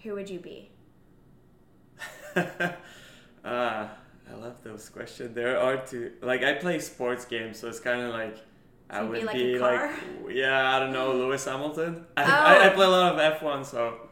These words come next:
Speaker 1: That's fun. I
Speaker 2: Yeah.
Speaker 1: think that's a good choice.
Speaker 2: <laughs>
Speaker 1: What is your favorite way to spend time with your niece, Florence?
Speaker 2: I don't know. I have a trampoline at home.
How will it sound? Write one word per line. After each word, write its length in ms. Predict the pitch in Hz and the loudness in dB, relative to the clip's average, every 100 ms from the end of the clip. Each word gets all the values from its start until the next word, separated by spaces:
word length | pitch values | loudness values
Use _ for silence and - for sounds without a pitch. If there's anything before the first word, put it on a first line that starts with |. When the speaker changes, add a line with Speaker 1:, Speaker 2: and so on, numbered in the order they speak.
| - - | -20 -4
Speaker 1:
That's 280 | 240 254 254 | 0 0 0
fun. 400 | 240 185 185 214 | -2 -2 -6 -10
I 40 | 247 | -6
Speaker 2:
Yeah. 120 | 233 | -4
Speaker 1:
think 160 | 247 | -4
that's 180 | 247 240 | -4 -4
a 40 | 226 | -4
good 160 | 220 | -6
choice. 360 | - 196 175 175 | -6 -4 -2 0
Speaker 2:
<laughs> 40 | 175 - - - - - - - - | -2 -2 -10 -12 -20 -20 -20 -20 -10
Speaker 1:
What 200 | 240 262 | -6 -4
is 140 | 285 | -4
your 100 | 339 | -4
favorite 600 | 320 254 247 262 262 - | -6 -2 -2 -2 -6 -8
way 180 | 214 220 | -8 -6
to 80 | 214 | -6
spend 320 | 220 214 202 | -8 -8 -10
time 260 | - 202 202 | -8 -8 -8
with 200 | 202 202 | -10 -10
your 80 | |
niece, 260 | 202 185 185 | -10 -10 -12
Florence? 760 | - 185 180 160 185 - - - - - - - - - - - - | -12 -12 -12 -14 -16 -18 -20 -20 -20 -20 -20 -20 -20 -20 -20 -20 -14
Speaker 2:
I 60 | 127 | -8
don't 80 | 143 | -6
know. 60 | 135 | 0
I 80 | 131 | 0
have 160 | 165 | 0
a 120 | 185 180 | -2 -4
trampoline 540 | - 131 135 139 143 | -6 -8 -6 -10 -8
at 120 | 131 | -8
home. 320 | - 117 135 | -8 -8 -10